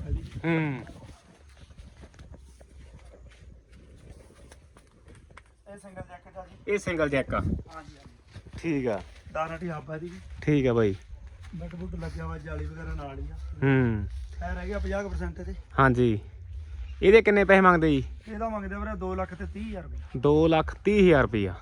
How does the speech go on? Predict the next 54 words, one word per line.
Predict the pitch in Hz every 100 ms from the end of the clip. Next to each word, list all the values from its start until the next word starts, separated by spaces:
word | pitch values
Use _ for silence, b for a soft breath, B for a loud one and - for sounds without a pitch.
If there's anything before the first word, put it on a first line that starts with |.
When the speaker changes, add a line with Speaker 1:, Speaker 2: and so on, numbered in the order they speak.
| -
Speaker 1:
ਹਾਂਜੀ, | 151 139 -
ਹਾਂਜੀ। | - - - - -
Speaker 2:
ਠੀਕ | 143 139 123
ਆ | 117
ਜੀ। | 95 87 - - - - - - - - - _ - - - -
ਅੱਗੇ | 143 147
ਆਪਣਾ | 160 151 165 160
ਇਹ |
ਕਿੰਨੇ | 160 165
ਫੁੱਟ | 151 151
ਆ | 143
ਗਿਆ | 139
ਜੀ? | 127
Speaker 1:
ਸੋਲਾਂ | 196
ਸੱਤ | 185 170 - 175
ਆ |
ਜੀ। | 175 180 165 -
Speaker 2:
ਸੋਲਾਂ | - 165 151
ਸੱਤ। | 143 127 - 98 - - - 190
Speaker 1:
ਇਹ | 196
ਜੀ | 202
ਦੋ | 190 190 175
ਸੀਜ਼ਨ | 185 190 185
ਚੱਲਿਆ | 180 175 180
ਵਾ, | 180
ਸਾਲ | 180 160 156
ਹੋ | 151
ਗਿਆ | 151
ਬਣੇ | 151 151
ਨੂੰ। | - - 147
Speaker 2:
ਅੱਛਾ, | 151
ਸਾਲ | 160 160 160
ਹੋ |
ਗਿਆ | 131
ਇਹਨੂੰ | 139
ਬਣੇ | 143 120
ਨੂੰ। | 104 98
Speaker 1:
ਡਬਲ | 165 175
ਜੈਕ | 175 170 165
ਆ | 170
ਜੀ | 170
ਇਹ | 165
ਵੀ। | - - -
Speaker 2:
ਠੀਕ | 156 139
ਆ। | 120 98 -
Speaker 1:
ਮੱਛੀ | - - 170
ਔਖਾ | 156 - 160
ਦਾ | 160
ਨਟੀ | 156 151
ਆਪਾਂ। | 151 151 - - -
Speaker 2:
ਹੂੰ। | 147 139 113 95
Speaker 1:
ਇਹਦੇ | - - 202
ਵੀ | 196
ਗਿਆ | 196